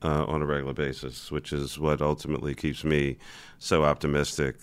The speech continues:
Uh, this generation of young people, uh, you know, you can, uh, think about, uh, you know, first year in school, uh, for our daughter was,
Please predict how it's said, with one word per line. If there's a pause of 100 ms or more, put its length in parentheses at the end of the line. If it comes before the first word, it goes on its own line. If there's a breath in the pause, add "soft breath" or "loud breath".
Uh,
this
generation
of
young
people, (400 loud breath)
uh, (100)
you
know,
you
can, (120)
uh,
think
about, (520 loud breath)
uh, (340)
you
know, (140)
first
year
in
school, (380 loud breath)
uh,
for (120)
our
daughter (120)
was,